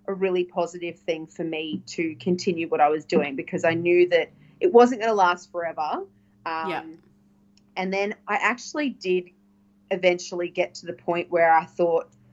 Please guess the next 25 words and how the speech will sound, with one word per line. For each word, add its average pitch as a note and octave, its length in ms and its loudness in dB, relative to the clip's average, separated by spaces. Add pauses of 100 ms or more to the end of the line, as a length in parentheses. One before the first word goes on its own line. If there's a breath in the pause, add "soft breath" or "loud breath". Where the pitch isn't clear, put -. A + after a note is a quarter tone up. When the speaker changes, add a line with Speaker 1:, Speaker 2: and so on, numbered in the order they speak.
(300)
Speaker 1:
my F#3+ 180 6
mind F3+ 500 0
stepped - 400 -6
in F#3+ 380 -8
and F3 160 0
I E3+ 80 -2
thought, E3+ 360 -2 (140)
"Oh, F#3 240 -2 (460 loud breath)
I F#3+ 60 -12
can't C4 300 -2
do D#3 200 -4
this. - 420 -6
I A3+ 80 -2
can't D4+ 400 4
do E3+ 180 2
this." - 380 -2 (160)
And F#3 400 6 (160)
Speaker 2:
Mm. F#3+ 560 -4
Speaker 1:
it A3 80 6
was A#3+ 120 0
probably D4 440 2
two, C4+ 500 -2
two D4+ 320 0
single A#3+ 400 -4
thoughts. - 680 -4